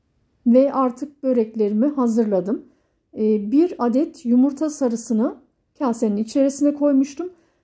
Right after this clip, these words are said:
Bir yemek kaşığı tahmini ayçiçek yağı koydum, karıştırdım ve fırça yardımı ile de böreklerimin üzerine sürmeye başlıyorum. Bir yandan da fırınım ısınıyor. Kesinlikle her ne yapacaksanız ısınmış olan fırına koyalım.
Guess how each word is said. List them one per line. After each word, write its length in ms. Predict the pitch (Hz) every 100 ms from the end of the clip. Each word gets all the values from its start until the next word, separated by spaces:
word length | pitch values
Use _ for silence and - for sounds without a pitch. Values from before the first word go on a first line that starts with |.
| _ 311
Bir 120 | 311
yemek 340 | 285 285 302
kaşığı 380 | 277 240 247 226
tahmini 560 | 277 262 240 226 262 294
ayçiçek 540 | 233 247 - 294 294
yağı 220 | 262 214 208
koydum, 340 | 269 240 214
karıştırdım 640 | 254 247 247 - 240 311 - _ _ -
ve 140 | 269
fırça 400 | 269 302 285 285
yardımı 500 | 262 262 262 240 226
ile 320 | 214 254 254 220
de 300 | 226 320 - _ _ -
böreklerimin 680 | 269 254 254 226 220 202
üzerine 460 | - 240 240 226 294
sürmeye 500 | 294 262 226 220 240
başlıyorum. 560 | 233 226 - 202 269 - _ _ -
Bir 160 | 277 285
yandan 500 | 254 220 214 208 208
da 80 |
fırınım 480 | 294 285 233 233 320 247
ısınıyor. 640 | 233 233 202 175 262 - _ _ _ _
Kesinlikle 540 | - 254 233 247 240 208
her 240 | 233 247
ne 60 | 233
yapacaksanız 800 | 226 214 - 196 - 202 294 - _ _ _ -
ısınmış 460 | 233 262 214 -
olan 300 | - 233 247
fırına 360 | 277 254 233 240
koyalım. 420 | 233 202 190 311